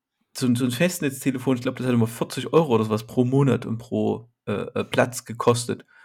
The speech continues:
um das Gesamtding zu, zu finanzieren. Da kriegst du ja locker ein, ein, ein, äh, äh, ein, ein Handy dafür, ne? Also, es ist ja jetzt kein Problem. Und ich, ich glaube, die Veränderung wird auch ein bisschen nachhaltig sein, weil die, die ganzen Firmen sehen halt,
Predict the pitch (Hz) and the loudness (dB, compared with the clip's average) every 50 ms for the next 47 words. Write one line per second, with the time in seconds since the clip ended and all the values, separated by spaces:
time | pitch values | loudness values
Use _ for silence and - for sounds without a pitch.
0 | _ _ - 131 113 117 117 117 - - 117 107 110 107 110 113 - 117 110 107 | _ _ -6 -4 -4 -4 -6 -6 -6 -6 -2 0 0 0 0 -2 -2 -2 -2 -4
1 | 110 - - 107 92 - - - 113 - 107 104 101 - 107 107 - 104 - 131 | -4 -8 -12 -12 -12 -14 -14 -12 -8 -6 -6 -6 -4 -6 -6 -6 -8 -8 -6 -8
2 | 131 - - 110 107 113 123 120 117 107 - - 98 104 98 - - 101 101 101 | -6 -4 -2 -2 -2 -2 -2 -2 -2 -2 -2 -2 -2 -4 -4 -4 -4 -6 -6 -6
3 | 117 - _ _ _ _ _ _ _ _ _ _ _ _ _ - 113 107 104 101 | -8 -12 _ _ _ _ _ _ _ _ _ _ _ _ _ -6 -4 -4 -2 -4
4 | - - 98 101 98 98 95 95 - - 101 95 98 98 101 - - - - - | -6 -6 -6 -4 -4 -4 -4 -6 -6 -6 -8 -8 -8 -8 -10 -12 -14 -18 -20 -20
5 | - - - - - - - - - - 104 104 110 127 131 147 127 117 113 113 | -20 -20 -20 -20 -20 -18 -16 -14 -10 -8 -8 -4 -2 0 0 0 0 0 -2 -2
6 | 98 - - - 101 95 95 107 117 127 120 107 107 - 113 107 113 113 110 117 | -4 -4 -6 -6 -6 -4 -4 -4 -4 -4 -4 -6 -8 -6 -6 -6 -6 -8 -6 -4
7 | 104 104 107 - - - 120 113 117 - 107 113 120 123 - 110 117 117 - - | -4 -4 -6 -8 -8 -8 -8 -6 -6 -6 -4 -4 -2 -2 -2 -2 -4 -6 -10 -20
8 | - - _ - - 117 - - 151 165 160 147 151 180 190 180 - 147 98 127 | -20 -20 _ -10 -10 0 4 4 4 6 4 2 2 0 0 2 2 4 4 4
9 | 127 123 117 117 113 113 113 - - 117 127 113 107 104 - - 104 101 98 - | 4 4 4 2 2 0 0 -4 -4 -6 -4 -4 -4 -4 -4 -4 -4 -4 -4 -4
10 | - 104 98 92 90 - - 101 98 98 - - - 104 95 92 95 85 85 107 | -2 0 0 0 0 -2 -4 -4 -4 -6 -8 -10 -8 -6 -6 -4 -4 -4 -4 -4
11 | 107 107 - - _ _ _ _ _ _ - - 117 113 117 117 117 110 110 110 | -4 -6 -8 -16 _ _ _ _ _ _ -8 -6 -6 -6 -4 -2 0 0 2 0
12 | 110 107 107 - - 95 - 120 123 131 - 123 120 - 135 139 139 135 123 120 | 0 0 -2 -4 -6 -2 0 0 0 0 -4 -10 -2 0 2 2 2 2 2 2
13 | 120 123 139 147 143 143 139 135 135 135 - | 2 2 2 2 0 -2 -4 -4 -6 -8 -14